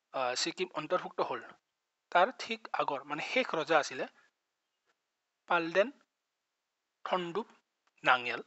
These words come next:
তেওঁৰ husband আছ-, আ, তেওঁৰ পত্নী আছিলে Hope Cook আৰু তেওঁ ছিকিমৰ গিলমো-, আ,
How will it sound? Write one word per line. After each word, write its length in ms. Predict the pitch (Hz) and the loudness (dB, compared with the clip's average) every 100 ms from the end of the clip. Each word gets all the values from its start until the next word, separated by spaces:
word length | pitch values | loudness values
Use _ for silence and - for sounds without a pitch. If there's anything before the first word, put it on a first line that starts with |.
| _ _ _ _ - - - _ _ _ - | _ _ _ _ -20 -20 -20 _ _ _ -8
তেওঁৰ 180 | 180 190 | -4 0
husband 460 | - 147 147 180 | 2 0 0 -2
আছ-, 140 | 190 - | -4 0
আ, 120 | 160 | 0
তেওঁৰ 420 | 156 185 196 - - | 2 0 -2 -6 -4
পত্নী 320 | - - 196 | -4 -4 -8
আছিলে 320 | 180 190 190 | -6 -2 0
Hope 280 | 196 - 165 - | 0 -2 -6 -6
Cook 220 | 160 - - _ _ _ - | -18 -18 -20 _ _ _ -6
আৰু 120 | 175 | -4
তেওঁ 340 | - 240 214 - _ _ _ - | -2 0 0 -2 _ _ _ -16
ছিকিমৰ 520 | - - 202 220 247 262 - - _ _ _ _ _ _ _ _ _ _ - | -12 -12 -10 -6 -4 -4 -6 -20 _ _ _ _ _ _ _ _ _ _ -4
গিলমো-, 600 | 160 170 175 - - 160 | -2 -2 -4 -6 -6 0
আ, 180 | 147 | 2